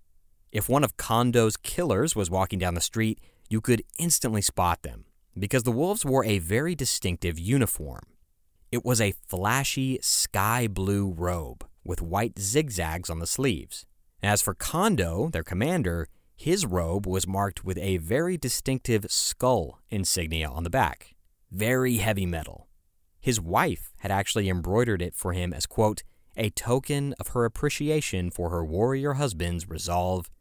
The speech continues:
to die," end quote. And despite their very serious mandate, the Wolves were very fashion conscious.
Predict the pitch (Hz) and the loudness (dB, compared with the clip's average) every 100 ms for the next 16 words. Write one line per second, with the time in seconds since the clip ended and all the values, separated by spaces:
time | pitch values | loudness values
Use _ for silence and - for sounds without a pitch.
0 | _ - 92 87 - - - _ _ _ | _ -6 -4 -2 -4 -10 -16 _ _ _
1 | _ _ _ _ _ _ - 110 104 80 | _ _ _ _ _ _ -2 -2 0 -6
2 | 65 _ _ _ _ - 110 - - 160 | -8 _ _ _ _ -2 2 2 2 0
3 | 175 117 82 80 110 131 117 - - 104 | 4 4 4 2 2 4 2 0 2 0
4 | 98 87 - 98 135 143 90 85 - - | 2 -2 -2 0 0 0 -2 -2 -6 -12
5 | _ - 98 123 160 156 135 104 104 82 | _ -4 2 4 4 2 -2 2 2 2
6 | 110 160 170 - - 98 95 95 87 - | 0 2 0 -2 0 2 2 -2 -4 -6
7 | - 95 92 - - - - | -4 -2 -2 -4 -2 -4 -4